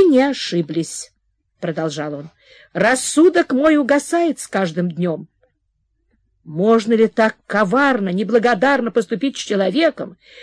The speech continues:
который любил вас больше всего на свете, который все забыл для вас, все,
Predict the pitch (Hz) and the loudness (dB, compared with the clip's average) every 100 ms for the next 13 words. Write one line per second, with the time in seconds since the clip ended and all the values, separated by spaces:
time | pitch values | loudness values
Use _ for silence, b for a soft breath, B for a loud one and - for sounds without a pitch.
0 | B - 247 320 294 285 277 320 330 311 | B -2 2 6 6 6 6 6 4 2
1 | 254 262 285 294 - 285 302 302 - 269 | 0 0 0 -4 -4 -2 0 -2 -2 0
2 | 262 - - - B B B 254 294 302 | 0 -2 -16 -20 B B B 0 4 4
3 | 294 - 349 330 339 349 381 262 254 180 | 4 2 4 4 4 4 4 6 2 2
4 | 147 - - _ B B B - - 381 | -4 -8 -20 _ B B B -8 4 6
5 | 370 226 | 8 4